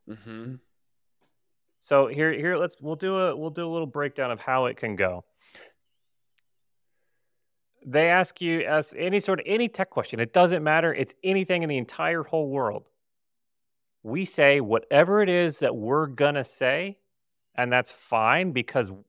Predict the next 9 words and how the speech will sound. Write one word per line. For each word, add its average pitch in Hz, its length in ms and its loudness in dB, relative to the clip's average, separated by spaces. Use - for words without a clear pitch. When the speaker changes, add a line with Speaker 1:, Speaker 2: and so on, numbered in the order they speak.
Speaker 2:
we're 120 280 -2
answering 135 500 0
the 113 60 -2
question, 139 500 -4
which 104 180 -6
is 87 180 -14
nice. 92 600 -6
And 135 160 6
then 135 240 4